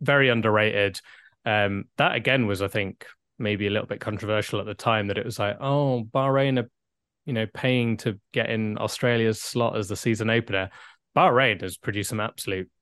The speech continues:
amazing races, so I'd happily have Bahrain as the finale. Um,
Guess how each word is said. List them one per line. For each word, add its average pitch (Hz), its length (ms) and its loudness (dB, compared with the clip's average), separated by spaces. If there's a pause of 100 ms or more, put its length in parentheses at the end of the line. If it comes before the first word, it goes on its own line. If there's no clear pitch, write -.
(240)
amazing 101 540 0
races, 90 400 -6
so 101 280 0 (500)
I'd 131 180 2
happily 135 280 2
have 107 140 0
Bahrain 107 420 4
as 98 100 -2
the - 80 -10
finale. 107 600 0 (420)
Um, 110 520 2